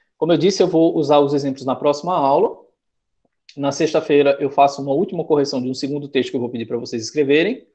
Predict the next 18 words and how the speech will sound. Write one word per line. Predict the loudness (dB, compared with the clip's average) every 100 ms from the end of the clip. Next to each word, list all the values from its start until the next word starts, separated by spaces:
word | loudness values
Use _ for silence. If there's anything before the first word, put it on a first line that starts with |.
| _ _ _ _ 2
É, | 8 10 12 10 8 6 -2 _ _ _ _ _ _ _ _ -10
na | -2
próxima | -2 0 0
aula | 0
eu | 0
vou |
mostrar | -4 -4 0 0 0
isso | -8 -6
aqui | -6 -4 -6 -10 _
nos | -6 0 0
artigos | 0 -2 -10 -8
especificamente, | -12 -10 -8 -10 -12 -10 -6 -6 -6
né, | -6 -4
de, | -4 -6 -2
e | -2
aí | 0
eu |
vou, | -4 -10